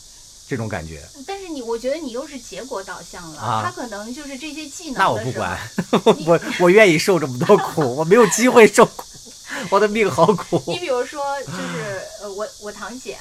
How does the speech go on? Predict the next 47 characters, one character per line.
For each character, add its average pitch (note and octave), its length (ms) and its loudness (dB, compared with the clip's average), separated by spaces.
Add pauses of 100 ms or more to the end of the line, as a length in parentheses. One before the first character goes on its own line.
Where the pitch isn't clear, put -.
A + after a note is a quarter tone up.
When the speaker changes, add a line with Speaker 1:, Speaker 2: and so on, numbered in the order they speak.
Speaker 2:
啊， F#3 240 -12
Speaker 1:
嗯。 G2 340 -10
Speaker 2:
呃， G3 180 -12
她 C#4 200 -8
女 B3+ 160 -14
儿 C#3 260 -14
就 G#3+ 160 -14
是 G#3+ 200 -16
Speaker 1:
啊， B2 120 -2
你 E3+ 120 0
说 - 260 2
过 F3 140 6
这 F3+ 100 2
个 D3 140 2
故 F3 220 2
事 - 120 -2
吗？ E4 100 2
Speaker 2:
钢 C4 180 0
琴 D4 80 -14
九 A3 200 -8
级 F#3 280 -16
嘛。 G#3 300 -8
Speaker 1:
对， B2 140 -6
她 B2+ 100 -6
女 D3 120 -8
儿 B2 200 -2
极 C#3+ 100 -4
度 E3 120 0
不 A#2+ 100 -8
愿 B2+ 160 -2
意 A#2 40 -6
上 A#2+ 240 -6
这 A2+ 100 -10
个 G#2+ 140 -12
课， - 140 -10
Speaker 2:
啊。 D#4 60 0
她 F#4 60 -8
就 F4+ 100 -8
是 D4+ 140 -12
从 D#3+ 180 -6
Speaker 1:
宁 F#3+ 80 0
愿 E3+ 220 0
去 D3 120 -6
参 D#3 160 -6
加 D#3+ 120 0
合 B2 200 -6
唱， C#3 280 2